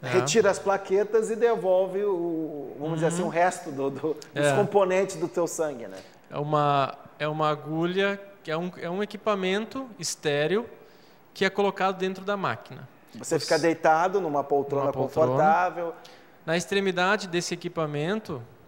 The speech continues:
Speaker 1: tem um, vamos dizer, chamar de caninho ali, tem uma agulha. Essa agulha vai no braço e então a máquina começa a girar,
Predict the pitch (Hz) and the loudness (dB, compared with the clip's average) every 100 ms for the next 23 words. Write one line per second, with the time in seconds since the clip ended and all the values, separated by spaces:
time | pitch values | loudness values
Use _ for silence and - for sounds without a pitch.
0 | - - 127 127 127 127 123 131 131 143 | -20 -16 -14 -14 -14 -14 -14 -14 -8 -8
1 | 139 135 135 135 131 127 170 208 139 143 | -8 -10 -10 -10 -12 -6 -4 -4 -4 -6
2 | 208 196 196 208 240 170 185 220 247 - | -8 -8 -6 -6 -6 -2 -2 -2 -8 -16
3 | - - 147 165 151 147 151 143 135 131 | -20 -14 -8 -8 -6 -6 -6 -4 -2 -2
4 | 123 - - 185 180 170 180 185 208 196 | -4 -12 -14 -10 -4 0 0 -2 -8 -12
5 | 190 - 175 185 185 180 170 160 185 - | -14 -16 -10 -8 -4 -2 0 0 0 -2
6 | 202 160 127 - - - - 165 156 156 | -4 -4 -6 -12 -20 -20 -10 -4 -2 -2
7 | - 165 135 147 143 214 180 147 202 220 | -2 -2 -2 -2 0 2 4 4 2 -2